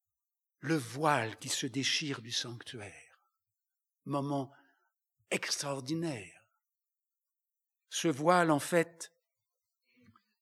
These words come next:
dissipant ainsi toute distance entre Dieu et l'humain. Aucune distance. Certes de nos natures, bien sûr, mais c'est fini. Voilà que les espaces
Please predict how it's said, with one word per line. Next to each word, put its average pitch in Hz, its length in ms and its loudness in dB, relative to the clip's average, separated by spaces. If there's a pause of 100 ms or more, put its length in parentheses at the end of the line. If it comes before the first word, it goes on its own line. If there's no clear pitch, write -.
dissipant 175 640 4
ainsi 165 480 4 (480)
toute 294 340 4
distance - 1200 -4 (580)
entre 131 440 -6
Dieu 110 500 -10 (760)
et 120 120 -6
l'humain. 107 400 -12 (1120)
Aucune 202 720 0
distance. - 1080 -8 (500)
Certes - 500 -2
de 123 140 -8
nos 131 180 -2
natures, 147 440 0
bien 156 180 2
sûr, 220 280 4 (380)
mais 196 160 8
c'est 220 240 6
fini. 247 640 10 (240)
Voilà 220 260 8
que 214 120 4
les 180 260 2
espaces - 800 -2